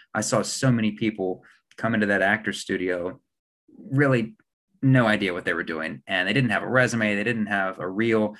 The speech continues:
And so they just started. They would, you know, maybe they were good at improv, but they, they didn't do well with memorizing lines, or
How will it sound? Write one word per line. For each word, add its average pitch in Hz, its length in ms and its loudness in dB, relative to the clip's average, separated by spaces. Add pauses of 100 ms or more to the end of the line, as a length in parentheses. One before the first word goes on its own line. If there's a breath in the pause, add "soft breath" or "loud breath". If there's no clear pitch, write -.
(160 loud breath)
And 104 160 0
so 113 160 0
they 101 140 2
just 110 340 -4
started. 95 420 0
They 92 120 -6
would, - 220 -8
you 113 100 -2
know, 82 240 -6 (160)
maybe 110 240 2
they 110 140 4
were 101 100 2
good 104 160 0
at 95 80 -2
improv, 101 640 0
but 98 140 -6
they, 92 220 -4 (120)
they 104 120 0
didn't 98 360 -2
do 98 140 0
well 95 160 -2
with - 80 -8
memorizing 92 540 -4
lines, 87 360 -6
or 107 260 2